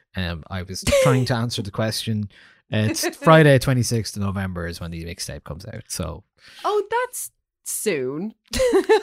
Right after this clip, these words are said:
Speaker 1: That is soon.
Speaker 2: Yeah.
Speaker 1: Yeah.
Speaker 2: I thought it was this side of Christmas anyway.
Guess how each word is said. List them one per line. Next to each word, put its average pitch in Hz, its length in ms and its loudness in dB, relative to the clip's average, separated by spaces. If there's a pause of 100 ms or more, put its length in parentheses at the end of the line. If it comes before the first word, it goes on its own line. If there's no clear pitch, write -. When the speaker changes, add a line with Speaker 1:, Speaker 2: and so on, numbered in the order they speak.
(260)
Speaker 1:
That 139 220 6
is 196 220 4
soon. 110 260 2
Speaker 2:
Yeah. 214 400 2 (160)
Speaker 1:
Yeah. 135 240 2
Speaker 2:
I 415 140 4
thought 453 280 2
it 285 160 2
was 196 640 0
this 175 200 -4
side 147 300 -4
of 143 80 -12
Christmas 131 500 -16
anyway. 131 420 -14